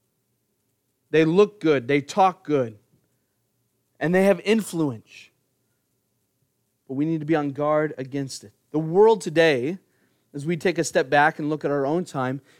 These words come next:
is full of people who claim to speak on behalf of God, who claim to be born-again believers, who have a ministry, they have T V shows, they sell books, they smile a lot.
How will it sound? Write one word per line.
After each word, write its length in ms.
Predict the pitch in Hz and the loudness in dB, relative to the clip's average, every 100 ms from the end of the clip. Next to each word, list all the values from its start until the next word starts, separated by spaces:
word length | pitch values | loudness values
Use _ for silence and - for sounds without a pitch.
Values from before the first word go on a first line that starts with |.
| - | -8
is 200 | 156 139 | -6 -4
full 240 | 233 262 | -2 0
of 100 | 240 | -2
people 320 | - 170 170 | -4 -4 -2
who 240 | 151 - 165 | -4 -6 -12
claim 420 | - 185 190 202 | -8 -2 -2 -2
to 60 | 175 | -4
speak 360 | - 156 147 | -6 -4 -4
on 100 | 139 | -4
behalf 300 | 135 123 120 | -4 -2 -4
of 120 | 135 131 | -6 -2
God, 400 | 147 123 95 _ _ _ _ _ _ _ _ _ _ _ _ _ | 0 0 -6 _ _ _ _ _ _ _ _ _ _ _ _ _
who 80 | 151 | -10
claim 380 | - 196 202 208 | -4 0 2 2
to 100 | 175 | -2
be 420 | 156 151 151 156 _ _ _ | 0 2 0 -2 _ _ _
born-again 500 | 139 180 185 170 170 | 0 2 2 0 0
believers, 540 | 160 151 143 120 117 | 0 0 -2 -6 -10
who 260 | - 170 139 _ _ _ _ _ _ _ _ _ _ _ _ _ | -4 -2 -2 _ _ _ _ _ _ _ _ _ _ _ _ _
have 240 | - 180 208 | -2 2 4
a 80 | |
ministry, 640 | 208 220 254 - - 120 90 _ _ _ _ - | 4 4 2 -2 -6 -16 -18 _ _ _ _ -4
they 140 | 135 | 0
have 240 | 160 202 185 | 4 2 2
T 180 | 240 | 2
V 220 | 240 247 220 | 4 4 2
shows, 420 | - 120 104 - | 0 -4 -6 -8
they 160 | 131 | -6
sell 300 | 135 - 196 | -4 2 2
books, 840 | 196 180 254 185 - - - - _ _ _ _ _ _ - | 2 2 2 2 -6 -10 -10 -14 _ _ _ _ _ _ -6
they 140 | 143 | -4
smile 800 | 127 - - 156 180 214 220 220 | -2 -4 -6 -2 0 2 4 4
a 40 | 214 | 2
lot. 640 | 214 208 165 - - - | 2 2 0 -8 -20 -20